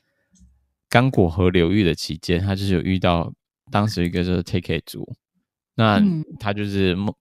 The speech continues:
Speaker 1: 因为研究之便，然后就把数百万文件就这样拿走了。
Speaker 2: OK，所以这一个从那个什么 Teke 族那边抢走很多文物的人，因为他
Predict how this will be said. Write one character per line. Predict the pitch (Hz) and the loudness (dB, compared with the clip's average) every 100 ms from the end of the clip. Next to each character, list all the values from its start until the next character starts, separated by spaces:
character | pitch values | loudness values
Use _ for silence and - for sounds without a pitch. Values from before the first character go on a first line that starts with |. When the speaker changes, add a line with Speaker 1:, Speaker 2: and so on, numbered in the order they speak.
| - | -2
Speaker 1:
因 | 123 | 2
为 | 131 120 | 4 4
研 | 90 87 | 2 2
究 | 110 87 | 2 2
之 | 82 82 | 2 -2
便， | - 82 | 0 0
然 | 80 | 0
后 | 73 | -4
就 | 85 | -6
把 | 85 - - - _ _ _ _ 92 - _ | -8 -8 -8 -10 _ _ _ _ -16 -16 _
数 | - - 101 | -12 -4 0
百 | 82 | 2
万 | 85 | 2
文 | 78 | 2
件 | 73 85 | -2 -2
就 | 85 | -2
这 | 90 80 | 0 -2
样 | 76 | -4
拿 | 78 69 | -8 -8
走 | - 80 | -8 -10
了。 | - 220 | -6 -6
Speaker 2:
OK， | 180 175 156 156 151 | -4 -4 -6 -8 -8
所 | - 254 | -2 2
以 | 247 | 2
这 | 208 226 | 2 0
一 | 226 | 2
个 | 202 185 175 - _ _ _ _ | 0 0 -2 -10 _ _ _ _
从 | - 170 175 | -2 0 2
那 | 214 | 0
个 | 180 | -2
什 | 165 | -2
么 | 135 | -6
Teke | - 175 175 131 | -4 -4 -2 -4
族 | 135 | -6
那 | 151 | -6
边 | 165 175 | -4 -4
抢 | 160 147 147 | -6 -8 -4
走 | 147 | -4
很 | 139 | -2
多 | 151 165 | -2 -2
文 | |
物 | 127 156 156 | -2 -4 -4
的 | 127 | -4
人， | 127 131 117 143 | -8 -10 -8 -6
因 | 165 | -6
为 | 160 | -6
他 | 156 151 147 151 | -2 -2 -2 -4